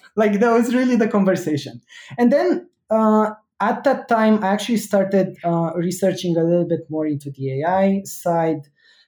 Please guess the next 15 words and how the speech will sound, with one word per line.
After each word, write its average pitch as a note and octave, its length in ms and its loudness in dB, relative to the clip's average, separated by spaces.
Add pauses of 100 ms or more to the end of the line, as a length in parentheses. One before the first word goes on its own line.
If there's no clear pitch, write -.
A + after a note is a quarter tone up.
And F3 320 0
there G3+ 120 2
were G#3+ 120 4
a G#3 80 2
couple A#3+ 240 0
of B3+ 140 0
things G3+ 240 2
that - 220 -2 (100)
came E3+ 220 -4
to D3+ 80 -14
play D3+ 260 -4
at C3+ 160 -4
the - 60 -18
same B2 320 -12
time. A#2+ 260 -16